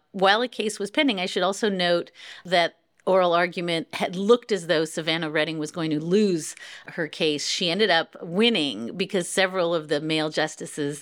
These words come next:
seemed to flip their positions after she spoke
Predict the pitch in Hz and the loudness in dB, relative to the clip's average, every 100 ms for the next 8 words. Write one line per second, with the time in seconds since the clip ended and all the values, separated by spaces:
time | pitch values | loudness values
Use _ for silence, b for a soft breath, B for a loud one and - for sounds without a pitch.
0 | - - 226 233 202 202 185 175 156 185 | -10 2 4 4 0 -2 -2 0 0 -2
1 | 156 170 185 156 147 180 - 135 120 - | -2 -2 0 0 4 4 2 -6 -6 -4
2 | 170 165 - 147 139 - | -4 -6 0 0 0 -6